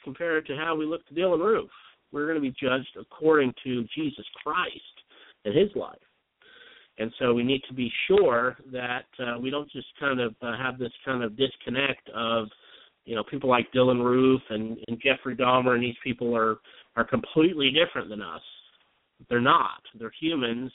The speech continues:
and that potential is in all of us. And I think it just kinda depends what, what do we feed? Do we feed the spiritual man or do we feed, uh, the fleshly man? So with that being said, um, I also wanted to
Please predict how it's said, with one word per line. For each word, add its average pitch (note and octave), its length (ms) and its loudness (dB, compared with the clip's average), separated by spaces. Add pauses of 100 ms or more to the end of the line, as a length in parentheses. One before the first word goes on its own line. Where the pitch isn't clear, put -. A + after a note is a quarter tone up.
(120)
and A#2 400 -4 (160)
that A#2+ 200 -6
potential B2+ 720 -4
is A2+ 220 -8
in A2+ 80 -4
all C3+ 240 -2
of - 80 -8
us. - 180 -20 (640)
And A2+ 120 2
I A2+ 60 4
think C3+ 220 0
it B2+ 80 -4
just B2+ 220 -6
kinda B2 240 2
depends A#2 580 2 (100)
what, C3 300 2 (560)
what C3+ 120 4
do D3 80 6
we C#3 140 2 (100)
feed? A2 300 0
Do A2 100 -8
we A2 180 -8
feed A#2+ 200 -4
the A2+ 80 -8 (100)
spiritual F#3+ 420 2
man F#3 280 4
or C3+ 140 0
do C3 180 -6
we D3 220 -4
feed, C3+ 400 -2 (440)
uh, A#2 240 2
the A2 100 -4 (260)
fleshly B2 360 -4
man? - 320 -20 (2250)
So D#3 200 4
with B2+ 100 -8
that F3 160 -2
being D#3 280 -4
said, D#3+ 180 2
um, B2 320 0 (300)
I D#3+ 40 -10
also D#3 160 -8
wanted D3 260 0
to - 80 -14